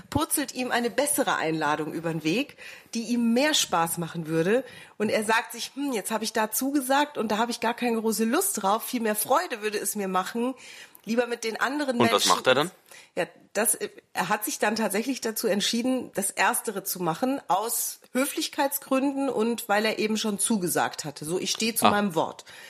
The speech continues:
Speaker 1: Besser wa-, wäre es gewesen, das
Speaker 2: Also
Speaker 1: andere zu
Speaker 2: Priorisierung oder die Wertehierarchie von diesem Zusender ist eher diese Verpflichtung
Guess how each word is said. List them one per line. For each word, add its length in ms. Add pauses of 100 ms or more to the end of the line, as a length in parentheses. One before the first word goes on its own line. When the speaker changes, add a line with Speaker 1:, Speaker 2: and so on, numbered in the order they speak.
(300)
Speaker 1:
Besser 480 (240)
wa-, 140 (180)
wäre 300
es 140
gewesen, 400
das 140
Speaker 2:
Also 240
Speaker 1:
andere 100
zu 60
Speaker 2:
Priorisierung 760
oder 180
die 160
Wertehierarchie 960
von 420
diesem 580
Zusender 640 (320)
ist 220
eher 540 (300)
diese 500
Verpflichtung 760